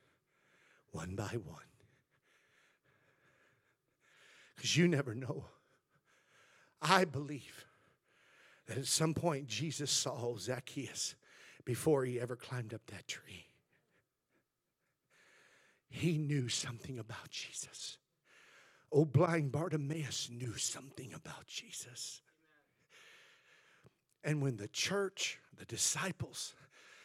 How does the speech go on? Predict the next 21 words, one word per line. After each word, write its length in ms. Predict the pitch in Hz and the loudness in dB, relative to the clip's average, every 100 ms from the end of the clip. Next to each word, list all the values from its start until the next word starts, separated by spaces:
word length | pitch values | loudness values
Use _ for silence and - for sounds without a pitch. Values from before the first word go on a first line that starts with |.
| - - | -20 -6
say, 240 | - 123 | -4 -2
"Shut 440 | 113 - 170 156 - | 2 2 0 -4 -6
your 160 | 196 | -6
mouth," 520 | 202 170 - - - - _ _ _ _ - - - - | -10 -12 -12 -14 -20 -20 _ _ _ _ -20 -20 -20 -12
there 100 | 143 | -4
was 120 | 135 | 2
something 500 | - - 175 170 185 | 2 2 0 0 -2
down 260 | 175 160 156 | -2 -4 -4
deep 240 | 147 131 | -4 -2
within 260 | - - - | -4 -6 -10
him. 340 | - 110 147 - | -12 -12 -14 -10
"Jesus, 720 | - - 165 - - - - | -4 -4 -4 -8 -6 -6 -6
thou 180 | - - | -8 -8
son 360 | - - - 180 | -4 -4 -4 -10
of 160 | 156 | -10
David, 500 | - 170 - - - _ _ _ _ _ _ _ _ _ _ _ _ _ - - - - | -14 -16 -20 -20 -20 _ _ _ _ _ _ _ _ _ _ _ _ _ -20 -20 -20 -8
<laughs> 140 | - - - _ _ - - - - | -8 -8 -16 _ _ -20 -20 -20 -12
have 440 | - - 175 127 127 | -4 4 4 4 -2
mercy 600 | 139 135 - - 135 151 | 0 2 2 0 -2 -8
on 380 | 110 135 143 - | -4 -4 -4 -4
me. 140 | 135 | -6